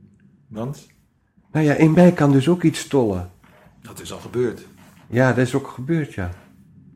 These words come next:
Speaker 1: En niet zonder reden waarschijnlijk.
Speaker 2: Dus ik ben veel dichter bij mijn vader dan dat ik ooit misschien dacht.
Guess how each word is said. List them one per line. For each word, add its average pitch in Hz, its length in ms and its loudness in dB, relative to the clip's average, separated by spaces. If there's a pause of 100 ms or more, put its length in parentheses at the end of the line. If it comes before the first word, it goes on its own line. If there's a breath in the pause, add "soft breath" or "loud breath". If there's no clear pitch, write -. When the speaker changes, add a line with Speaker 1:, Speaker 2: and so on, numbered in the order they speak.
(1200)
Speaker 1:
En 101 160 -10
niet 95 180 -10
zonder 87 300 -14
reden 113 280 -6
waarschijnlijk. 90 500 -18 (540 soft breath)
Speaker 2:
Dus 117 160 -8
ik 120 120 -4
ben 123 160 0
veel 160 440 0
dichter 151 380 -2
bij 101 180 -2
mijn 98 200 -6
vader 139 360 -8
dan 101 160 -6
dat 98 120 -10
ik 98 140 -12
ooit 135 320 -6
misschien 110 360 -10
dacht. 165 420 -8